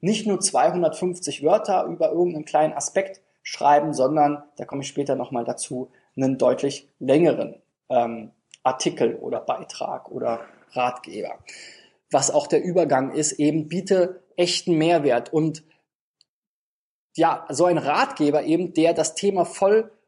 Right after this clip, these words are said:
ähm, aus allen Perspektiven, ähm, behandelt,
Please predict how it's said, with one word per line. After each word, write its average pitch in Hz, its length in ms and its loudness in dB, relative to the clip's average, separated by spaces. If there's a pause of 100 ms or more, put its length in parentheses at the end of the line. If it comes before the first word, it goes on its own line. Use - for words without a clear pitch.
(140)
ähm, 156 300 2
aus 156 280 0
allen 180 200 -2
Perspektiven, 170 960 -2
ähm, 139 640 0 (160)
behandelt, 139 1700 0